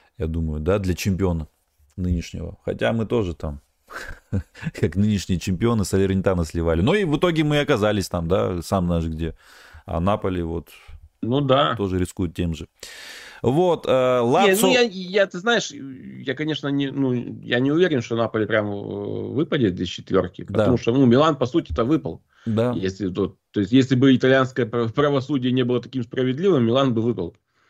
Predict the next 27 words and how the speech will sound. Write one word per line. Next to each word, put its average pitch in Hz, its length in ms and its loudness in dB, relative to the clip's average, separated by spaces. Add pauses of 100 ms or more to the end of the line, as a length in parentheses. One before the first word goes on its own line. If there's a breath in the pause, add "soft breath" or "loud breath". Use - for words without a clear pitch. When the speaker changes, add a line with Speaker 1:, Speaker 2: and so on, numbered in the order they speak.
(120)
Speaker 1:
Мгм. 104 320 -2
Speaker 2:
из 101 160 -4
этой 98 180 -4
четверки, 135 520 -2
и 113 480 0
вполне 139 420 4
вероятно, 139 520 4
уже 110 180 -2
бы 113 180 -2
мы 113 300 0
о 107 160 2
Пиоли 107 600 0
сегодня 104 720 -2
и 101 40 0
не 101 140 0
говорили. 98 560 0 (120)
Я 101 100 0
думаю, 107 260 2
там 95 200 2
бы, 98 120 4
Speaker 1:
Да. 95 160 0 (200)
Speaker 2:
ну, 104 220 -4
были 98 260 4
бы 92 220 2 (160)
намного 104 420 4
больше 98 280 2
перестановки. 107 640 -2